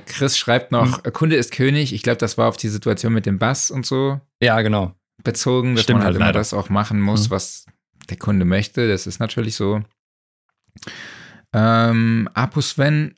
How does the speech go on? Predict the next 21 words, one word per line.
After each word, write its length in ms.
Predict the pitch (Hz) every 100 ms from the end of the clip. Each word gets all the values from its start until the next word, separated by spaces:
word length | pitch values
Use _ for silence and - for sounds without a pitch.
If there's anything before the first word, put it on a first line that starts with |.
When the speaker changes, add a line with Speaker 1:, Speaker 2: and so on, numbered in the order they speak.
| _
Speaker 1:
hat 260 | 104 101 -
noch 160 | 104
was. 180 | 98 98
Willst 140 | 117 151
du 60 |
das 160 | 160 151
machen? 420 | 151 160 175 160 -
Speaker 2:
Ja, 140 | 120 110
genau. 260 | 98 95 _ _ _ _ _ -
Speaker 1:
Wird 140 | 139
grad 280 | 131 135 139
dunkel 240 | 143 147
Speaker 2:
Ähm, 60 | 87
Speaker 1:
hier 100 | 90
bei 100 | 87
mir. 240 | 87 90 -
Speaker 2:
genau, 200 | 110 95
Apu 200 | 117 123
Sven 220 | 135 120
sagt, 240 | 117 -
äh, 340 | 107 104 101